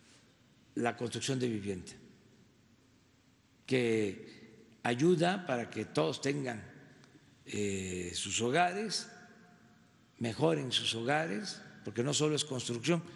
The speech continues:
es también ampliación, mejoramiento de vivienda y reactiva la economía. Estamos muy conscientes de eso y,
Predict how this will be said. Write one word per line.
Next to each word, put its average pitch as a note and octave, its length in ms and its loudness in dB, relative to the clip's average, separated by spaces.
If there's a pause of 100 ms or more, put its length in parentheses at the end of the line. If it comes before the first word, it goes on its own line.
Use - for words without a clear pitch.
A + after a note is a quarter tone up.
(300)
es C3+ 160 0
también C3+ 480 0
ampliación, B2+ 800 0
mejoramiento A#2+ 640 -4
de A#2 100 -2
vivienda D3 540 0 (840)
y F#3 240 8
reactiva D#3 560 4
la C3 80 2
economía. C3 680 2 (800)
Estamos - 480 4 (800)
muy D3 200 2
conscientes B2+ 500 0
de C#3+ 100 6
eso F#3 340 2 (720)
y, F3 500 4